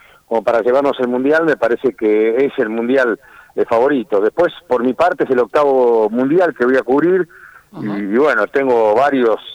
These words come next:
Speaker 1: este, en mi haber que me gustaron muchísimo, como el de Alemania, donde nos fuimos invictos, ¿no? Porque nos fuimos empatando con Alemania y perdiendo por penales, este, y otros mundiales en los que también nos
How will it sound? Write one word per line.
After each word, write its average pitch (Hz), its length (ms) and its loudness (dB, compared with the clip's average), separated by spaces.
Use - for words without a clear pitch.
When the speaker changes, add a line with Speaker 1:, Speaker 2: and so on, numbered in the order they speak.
Speaker 1:
este, 107 680 -4
en 110 80 -6
mi 117 80 0
haber 147 260 0
que 107 160 -2
me 104 140 -2
gustaron 120 340 -2
muchísimo, 117 560 -4
como 104 140 -2
el 107 80 -2
de 110 60 2
Alemania, 127 600 0
donde 110 280 -2
nos 107 160 -2
fuimos 131 340 -2
invictos, 135 460 -2
¿no? 135 100 0
Porque 110 240 -2
nos 107 100 -2
fuimos 131 240 -2
empatando 123 480 -2
con 113 120 0
Alemania 135 340 0
y 117 40 -2
perdiendo 117 360 0
por 107 160 -2
penales, 147 540 0
este, 104 400 -2
y 107 160 -2
otros 147 300 0
mundiales 135 480 0
en 120 80 -2
los 110 100 -2
que 110 120 -4
también 139 500 -2
nos 113 160 -4